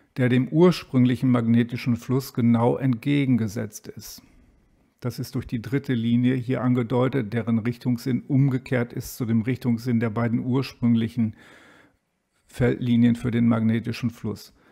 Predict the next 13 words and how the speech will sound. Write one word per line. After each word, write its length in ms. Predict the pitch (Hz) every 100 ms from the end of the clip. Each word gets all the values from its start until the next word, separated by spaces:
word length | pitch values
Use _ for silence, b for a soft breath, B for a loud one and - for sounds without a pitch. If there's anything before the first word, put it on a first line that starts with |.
| b b b b
Dadurch 380 | - 135 131 120
wird 140 | 139 -
also 260 | 135 120
der 140 | 120 123
magnetische 680 | 123 117 120 - 127 -
Fluss, 480 | 123 - 135 180 -
der 180 | - 123
auf 140 | 120
dieser 300 | 123 120 127
Seite 680 | 107 120 120 - 113 113 98 _ _ _ _ _ _ -
erzeugt 580 | 127 - - 123 117 -
wird, 220 | 117 -
geschwächt. 680 | 120 - 110 123 147 -